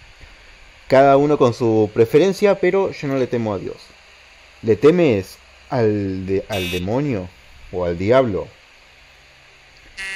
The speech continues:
Y depende, la verdad, o sea, una persona que no cree, lógicamente va a poner que no, porque es como, "No creo".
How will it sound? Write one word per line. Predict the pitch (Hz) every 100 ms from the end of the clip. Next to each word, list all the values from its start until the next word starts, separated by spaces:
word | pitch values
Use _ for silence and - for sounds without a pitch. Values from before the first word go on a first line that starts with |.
| 196 196 - - - -
Y | 147 156
depende, | 151 151 220 262 233 139
la | 123 123
verdad, | 127
o | 120
sea, | 113 - -
una | 170 240
persona | 196 190 208
que | 196 123
no | 139
cree, | - 139 147 110 117 165 233
lógicamente | 117 113 107 113 120
va | 143
a |
poner | 135 110 110
que | 107
no, | 123 107
porque | 95 107 95
es |
como, | 123 107 98
"No | 101
creo". | - 127 98